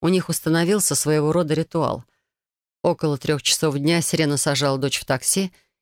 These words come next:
и они вместе ехали купаться в бассейн Палаццо Париджи, чудесного отеля в центре Милана.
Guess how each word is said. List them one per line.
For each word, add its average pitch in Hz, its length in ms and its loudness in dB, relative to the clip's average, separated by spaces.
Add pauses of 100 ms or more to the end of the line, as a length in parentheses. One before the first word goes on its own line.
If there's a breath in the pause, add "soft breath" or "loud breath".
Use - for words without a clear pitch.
(160)
и 160 40 0
они 147 180 4
вместе 165 380 2
ехали 151 260 2
купаться 160 480 -2
в 135 60 -2
бассейн 160 480 0
Палаццо 135 540 -2
Париджи, 131 580 -2 (580)
чудесного 147 600 0
отеля 139 280 0
в 123 60 -8
центре 143 360 0
Милана. 131 520 0